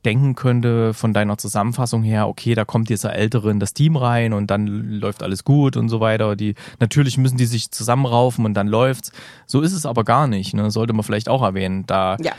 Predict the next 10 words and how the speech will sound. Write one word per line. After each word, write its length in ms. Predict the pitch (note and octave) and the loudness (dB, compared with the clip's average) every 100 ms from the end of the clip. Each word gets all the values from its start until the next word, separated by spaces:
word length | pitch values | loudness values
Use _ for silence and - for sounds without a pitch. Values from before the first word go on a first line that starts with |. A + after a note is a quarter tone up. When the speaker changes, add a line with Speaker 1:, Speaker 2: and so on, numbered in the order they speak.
| - - - - | -12 -20 -10 0
Speaker 1:
huiuiui, 560 | E3+ D#3+ A#2 C#3 B2+ | 2 4 2 2 0
also 240 | - G#2+ A2 - - | 0 -2 -4 -6 -4
was 180 | A#2+ | -2
da 200 | - C3+ | 2 2
alles 220 | C#3 C3 - | 2 0 -2
passiert, 540 | B2+ - D3+ C3+ G#2+ | -4 0 2 2 0
da 80 | G#2+ | -2
gibt's, 380 | B2 - - - | -4 -6 -8 -4
Speaker 2:
Ja. 120 | G#3+ | -4
Speaker 1:
äh, 360 | E3 D#3+ D3+ | -6 -12 -14